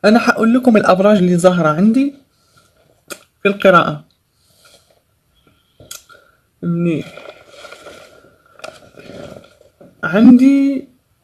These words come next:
آه، برج الجوزاء، برج الميزان كمان، أو الأبراج الترابية، يعني مش كتير.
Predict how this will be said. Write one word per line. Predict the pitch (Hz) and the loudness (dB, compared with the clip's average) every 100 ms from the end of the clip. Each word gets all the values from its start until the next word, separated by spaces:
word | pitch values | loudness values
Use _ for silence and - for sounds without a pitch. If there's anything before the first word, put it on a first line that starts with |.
| _ | _
آه، | - 180 175 175 175 | -6 -2 0 0 0
برج | 165 196 214 | 0 0 2
الجوزاء، | 185 170 156 151 170 202 - - _ _ _ _ _ _ _ _ _ _ _ _ _ _ _ _ _ _ _ _ _ _ _ _ | 0 0 -2 -4 -6 -6 -10 -20 _ _ _ _ _ _ _ _ _ _ _ _ _ _ _ _ _ _ _ _ _ _ _ _
برج | 160 202 202 | 0 2 2
الميزان | 180 170 160 156 165 175 220 247 - - _ _ _ _ _ _ | 0 0 0 0 0 0 0 -2 -6 -20 _ _ _ _ _ _
كمان، | - 160 170 190 247 247 - _ _ _ _ _ _ _ _ _ _ - _ _ _ _ | -8 -4 -2 0 -2 -4 -10 _ _ _ _ _ _ _ _ _ _ -20 _ _ _ _
أو | 247 277 | -2 0
الأبراج | 262 254 269 254 | 2 2 2 2
الترابية، | - 247 233 233 220 | 0 0 0 0 0
يعني | 175 170 180 196 196 190 196 196 - _ _ _ _ _ _ _ _ - - _ _ | 0 -2 -4 -4 -4 -6 -8 -10 -16 _ _ _ _ _ _ _ _ -14 -14 _ _
مش | 247 - | -6 -4
كتير. | - - 294 175 156 | -6 0 0 0 -4